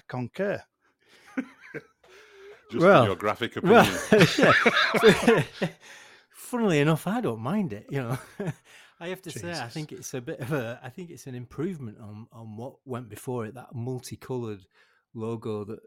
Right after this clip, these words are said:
Speaker 3: looked like the sort of thing that somebody had knocked together at the last minute in Microsoft Paint. Um, I, I, I, I can't say that I absolutely love it,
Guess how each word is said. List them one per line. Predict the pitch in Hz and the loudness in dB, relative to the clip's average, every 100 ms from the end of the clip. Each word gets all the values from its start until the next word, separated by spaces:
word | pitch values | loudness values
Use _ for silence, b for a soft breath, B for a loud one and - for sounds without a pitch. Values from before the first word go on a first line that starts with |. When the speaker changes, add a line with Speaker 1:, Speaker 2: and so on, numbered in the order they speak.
| - | -16
Speaker 3:
looked | 120 120 - | -12 -12 -12
like | 113 110 | -14 -14
the | 127 | -16
sort | - 117 101 | -10 -10 -10
of | - | -10
thing | 123 110 | -10 -8
that | 104 - | -10 -12
somebody | 127 117 110 107 98 98 117 - | -10 -8 -6 -6 -6 -8 -14 -14
had | 107 98 | -14 -8
knocked | 110 117 - | -8 -8 -8
together | 117 107 104 107 101 - | -6 -2 -2 -2 -4 -6
at | |
the | 123 | -8
last | 117 107 104 | -6 -8 -6
minute | 113 113 110 | -4 -4 -4
in | 107 98 | -8 -10
Microsoft | 104 101 - - 98 - | -8 -8 -10 -12 -12 -10
Paint. | - 113 101 - - _ _ _ _ _ _ _ - | -8 -6 -6 -12 -20 _ _ _ _ _ _ _ -4
Um, | 110 110 110 104 _ _ _ B B B | -2 -2 -4 -8 _ _ _ B B B
I, | 135 - _ | -8 -8 _
I, | - - _ _ - - | -12 -12 _ _ -18 -6
I, | 262 160 _ _ - | -4 -4 _ _ -16
I | - - | -16 -2
can't | - 208 | 2 2
say | - 190 | 2 -2
that | 165 | -2
I | 139 160 | -2 -4
absolutely | 156 - 147 139 135 117 | -6 -8 -4 -4 -4 -6
love | 117 151 110 | -4 -4 -4
it, | 110 - | -10 -12